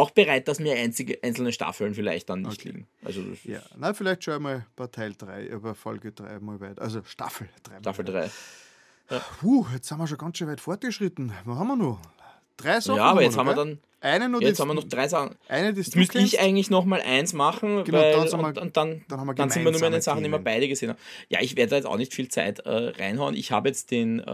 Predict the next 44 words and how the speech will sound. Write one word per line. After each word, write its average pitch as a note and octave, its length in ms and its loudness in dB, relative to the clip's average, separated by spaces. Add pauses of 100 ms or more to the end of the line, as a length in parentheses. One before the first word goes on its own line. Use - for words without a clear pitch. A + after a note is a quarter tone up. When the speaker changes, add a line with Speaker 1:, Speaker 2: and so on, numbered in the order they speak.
(640)
Speaker 1:
das - 160 -12
war - 100 4
jetzt - 260 -2 (760)
Ende D3+ 300 -2 (160)
letzter A#2+ 340 -4
Woche B2 220 2
war B2 100 4
der B2 120 4
Release B2 420 0
von B2 380 -2
Asteroid A#2 540 0
City. D#3 500 0 (100)
Speaker 2:
Mhm. E3 280 -4 (580)
Der C3 80 -4
Speaker 1:
Äh, B2 40 0 (120)
Speaker 2:
Wes A#2 180 6
Speaker 1:
das - 80 -2
Speaker 2:
Anderson. D3+ 200 -2
Speaker 1:
ist A#2 120 -2
Speaker 2:
Haben, B2+ 120 -4 (200)
haben A#2+ 140 -6
wir D3 80 2
über G3 120 2
den F#3 40 -4
Speaker 1:
dann B2+ 100 2
Speaker 2:
Wes - 180 -4
Anderson E3 380 -6
schon F3 140 -6
mal D#3 80 -4
geredet C#3 800 -10 (120)
in F3+ 140 -6
unserem B2+ 380 -8
Podcast? - 640 -14
Ich B2+ 60 -12
glaub C3 160 -10
nie, F3+ 260 -6
oder? D3+ 140 -8
Speaker 1:
Ich F#3+ 140 -6 (440)
bin B2 160 2
mir E3 100 2
nicht C#3 160 -4
sicher. A2+ 360 -4
Also C#3 220 0
ich, F3 240 -2